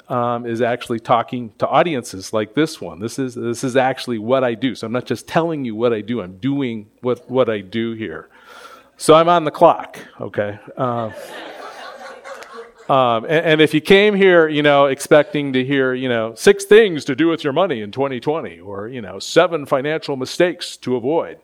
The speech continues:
you know, five of which you probably made this morning. Um, if you,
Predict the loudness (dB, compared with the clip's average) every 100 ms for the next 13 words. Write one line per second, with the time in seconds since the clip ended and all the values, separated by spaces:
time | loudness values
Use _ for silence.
0 | _ -20 -20 -20 _ -6 -4 0 2 2
1 | 0 0 0 -2 0 2 2 -2 -4 -4
2 | -4 -6 -10 -8 -6 -8 -12 -10 -8 -6
3 | -8 -8 -6